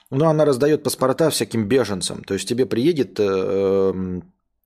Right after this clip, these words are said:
в твою европейскую страну, а, какой-нибудь, э, м, ну, условно, террорист,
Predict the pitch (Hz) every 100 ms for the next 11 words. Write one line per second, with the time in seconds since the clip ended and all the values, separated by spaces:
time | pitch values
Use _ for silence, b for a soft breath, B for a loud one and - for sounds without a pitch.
0 | _ _ _ _ _ - - 113 113 110
1 | 104 110 120 107 - 98 - 110 160 185
2 | B B B B B 110 104 101 101 110
3 | 135 120 101 107 - 107 104 110 107 104
4 | 104 104 104 101 101 95 95 98 - 113
5 | b b b b - 151 127 - 151 120
6 | 101 120 127 110 98 -